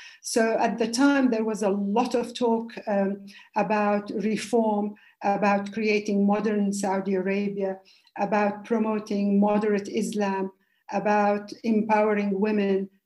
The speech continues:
opening the economy, diversification, even selling five percent of, uh, Aramco, the oil company, floating it in international markets.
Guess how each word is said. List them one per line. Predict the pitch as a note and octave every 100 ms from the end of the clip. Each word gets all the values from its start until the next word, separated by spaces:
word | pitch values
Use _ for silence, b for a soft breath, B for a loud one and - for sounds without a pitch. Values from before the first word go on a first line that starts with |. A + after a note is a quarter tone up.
| _ _
opening | - A#3 A#3 A#3 A3 G3+
the | G3 G3+
economy, | G3+ G#3+ G#3+ G#3 G3+ G3+ G3+ G3+ - _
diversification, | - G3+ G#3+ G#3 - G3+ G3+ G3+ G#3 G#3 - G3+ F#3+ F#3+ b b _
even | A3 A#3+ A#3+ G#3
selling | - G#3 A3 G#3+ G#3 G3+ G3+
five | - G#3+ G#3
percent | G3 F#3 G#3+ G3+ G3+ G3
of, | G3+ G3 F#3 - -
uh, | F#3+ G3 F#3+ G3+
Aramco, | G3 G3+ G3+ G3+ G3 F#3
the | F#3+ -
oil | G#3 G3+
company, | - G3 - F#3+ F#3+ F#3 - B B B B B
floating | - A3+ A3+ A3+ G#3
it | G3 F#3+
in | G3
international | G3+ F#3+ - G3 G3 G3 G3+ - F#3+
markets. | F#3 G3 G3 - F#3+ F#3+